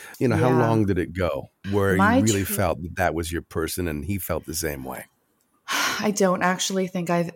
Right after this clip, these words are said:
Speaker 2: ever, Jeff, it's so embarrassing. I don't actually think I've ever had a relationship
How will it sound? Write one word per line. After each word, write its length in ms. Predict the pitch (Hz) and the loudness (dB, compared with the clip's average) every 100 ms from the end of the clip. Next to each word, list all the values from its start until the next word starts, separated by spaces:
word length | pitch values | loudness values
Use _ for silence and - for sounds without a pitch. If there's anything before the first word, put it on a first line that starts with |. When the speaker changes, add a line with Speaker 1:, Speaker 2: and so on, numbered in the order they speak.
| - | -4
Speaker 2:
ever, 280 | 160 156 156 | -2 -2 -6
Jeff, 340 | 160 156 - | -2 -2 -4
it's 160 | 156 - | -6 -4
so 220 | 170 156 | -2 -2
embarrassing. 640 | 151 151 151 160 - 156 | -2 -2 0 -2 -4 -2
I 80 | 156 | -4
don't 320 | - 147 143 151 | -2 -4 -4 -8
actually 380 | 151 - 147 | -8 -6 -6
think 240 | 143 160 151 | -6 -8 -8
I've 160 | 156 - | -10 -8
ever 220 | 156 147 | -6 -4
had 200 | 147 156 | -4 -6
a 60 | 147 | -4
relationship 760 | 151 156 156 - 165 - 151 | -4 -4 -4 -6 -6 -4 -6